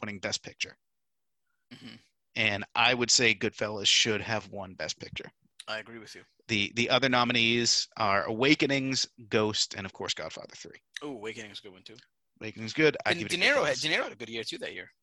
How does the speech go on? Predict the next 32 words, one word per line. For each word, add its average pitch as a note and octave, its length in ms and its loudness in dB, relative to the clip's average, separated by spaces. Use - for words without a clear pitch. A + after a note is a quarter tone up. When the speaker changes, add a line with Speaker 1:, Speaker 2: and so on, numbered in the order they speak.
Speaker 1:
Great A#2+ 180 6
year. D3+ 220 4
Great A#2 180 4
year. - 200 -8
Best B2+ 160 4
Director C3+ 460 4
goes B2 400 2
to A2+ 480 0
Kevin G#2+ 300 0
Costner B2 480 4
for - 100 -6
Dances A2+ 380 0
with G2+ 80 -10
Wolves. E3 500 2
Scorsese A2 580 2
is G2+ 160 0
nominated A2+ 500 4
for A2 160 -8
Goodfellas. C#3+ 760 4
Coppola A2+ 380 4
is G#2+ 80 2
nominated A2 340 4
for - 60 -8
Godfather G#2+ 460 -2
Three. C#3+ 460 -2
Again, G#2 280 -2
I G2+ 60 -2
think G#2 180 -8
it F#2+ 80 -10
split A#2+ 200 -6
the - 40 -10
vote. D#3+ 340 6